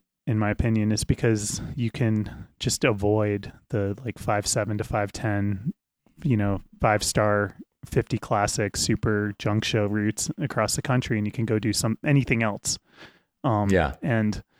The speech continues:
Speaker 1: I mean, like, everywhere is like that too, like the Dolomites and all, all through Europe. It's the same thing. Like, all those, like, routes from the nineteen thirties to nineteen sixties that are, you know, these written about and have this history and blah, blah, blah.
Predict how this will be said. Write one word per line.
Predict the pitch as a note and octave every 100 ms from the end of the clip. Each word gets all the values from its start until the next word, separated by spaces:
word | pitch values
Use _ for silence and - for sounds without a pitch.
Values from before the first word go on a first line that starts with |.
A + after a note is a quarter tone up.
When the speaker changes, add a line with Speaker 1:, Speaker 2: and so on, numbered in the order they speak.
| _ A3
Speaker 1:
I | C#3+
mean, | A#2 A2
like, | A#2 C#3
everywhere | E3 D#3+ C#3+
is | B2+
like | B2+ C#3
that | - G2
too, | - A#2+
like | G#2 G2
the | -
Dolomites | G#2 G2+ A2 G#2 G#2 G2+ -
and | G#2+
all, | G2+ G#2+
all | E3+
through | A2+ A2
Europe. | G2+ G2+ G2 G2+ -
It's | -
the | -
same | - A#2 G2+
thing. | - G#2 G2
Like, | G2 -
all | A2+
those, | A#2 A2+ -
like, | A2 - C3
routes | A2+ -
from | - A#2+
the | A2
nineteen | A2 G#2+ A#2 A2+
thirties | A2 A2 A2 G#2+ G#2+
to | -
nineteen | G#2+ G#2+ G2+ A2
sixties | G#2 A#2 - - A2 A2 -
that | G#2+ G#2 A3+
are, | D3+ G#2 G2+ _
you | A#2+
know, | G#2+
these | G2 G#2 G2 - - _ _ _ -
written | C3+ B2+ -
about | B2 B2 A2+ A#2
and | G#2+ G#2+
have | G#2+
this | A2 -
history | C3 A2+ - A#2 A2+
and | A2
blah, | G#2+ A2
blah, | A2
blah. | G#2+ A2 A2